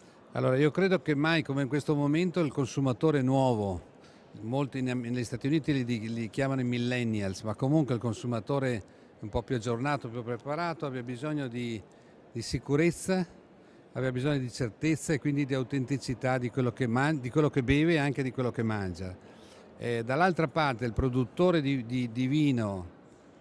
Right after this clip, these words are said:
per affermarsi ha estremo bisogno di differenze, differenze per fare un po' di valore aggiunto rispetto agli altri,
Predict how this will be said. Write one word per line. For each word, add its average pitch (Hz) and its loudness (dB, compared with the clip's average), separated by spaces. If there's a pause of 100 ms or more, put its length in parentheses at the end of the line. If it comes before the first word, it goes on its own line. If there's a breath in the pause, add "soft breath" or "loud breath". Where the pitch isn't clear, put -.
(120)
per 143 2
affermarsi 165 0 (400)
ha 147 0
estremo 170 2
bisogno 151 2
di 147 0
differenze, 113 -2 (140)
differenze 151 -2
per 147 -2
fare 147 2
un 156 0
po' 147 -2
di 147 0
valore 135 2
aggiunto 147 2
rispetto 131 0
agli 135 2
altri, 120 0